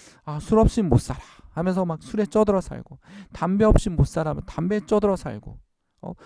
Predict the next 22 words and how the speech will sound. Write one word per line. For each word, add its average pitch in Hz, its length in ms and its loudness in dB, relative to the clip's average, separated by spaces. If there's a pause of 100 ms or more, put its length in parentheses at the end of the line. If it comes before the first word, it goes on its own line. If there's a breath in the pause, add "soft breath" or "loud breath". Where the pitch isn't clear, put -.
(140)
"돈 180 200 2
없인 214 320 0
못 156 120 4
살아." 160 280 -4
돈에 185 300 -4
쩌들어 233 360 0
살고, 110 380 -12 (760)
어? 139 120 -14 (600 soft breath)
어떻게 165 280 -4
하든 208 200 -2
의지할 196 380 0
사람을 202 360 -2
찾기 - 320 -10
위해서 180 240 -4
막, 175 240 -2 (560)
어? 190 200 -2 (100)
의지하다는 240 540 2
게 226 80 0
나쁜 175 340 -4
게 202 80 0
아닙니다. 139 480 -4
근데 139 220 -8